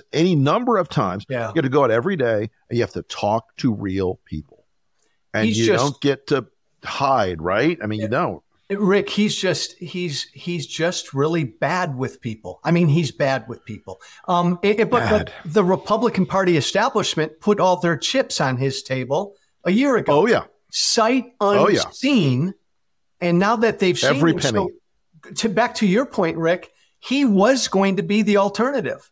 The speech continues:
Speaker 2: He's done. There really
Speaker 1: Yep.
Speaker 2: isn't another alternative to Trump.
Speaker 1: No, there, the, none of these other players in the field have even, have even the fraction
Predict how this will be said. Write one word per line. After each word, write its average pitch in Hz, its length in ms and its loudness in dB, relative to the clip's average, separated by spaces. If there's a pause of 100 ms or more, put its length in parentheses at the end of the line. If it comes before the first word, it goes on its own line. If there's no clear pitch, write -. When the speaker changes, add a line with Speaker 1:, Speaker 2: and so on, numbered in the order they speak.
(140)
Speaker 2:
He's 254 280 0
done. 220 420 0 (440)
There 214 160 2
really 254 300 4
Speaker 1:
Yep. 208 160 4
Speaker 2:
isn't 247 280 -2
another 165 380 2
alternative 185 600 -4
to 117 80 -14
Trump. - 320 -10 (1080)
Speaker 1:
No, 139 280 4
there, 131 220 2
the, 139 260 -2
none 160 240 4
of 190 60 0
these 165 160 2
other 143 180 2
players 123 460 0
in 113 100 0
the 107 80 -2
field 101 500 -2
have 107 420 -2
even, 113 600 -2 (1200)
have 127 140 0
even 127 220 2
the 113 80 0
fraction 131 840 -2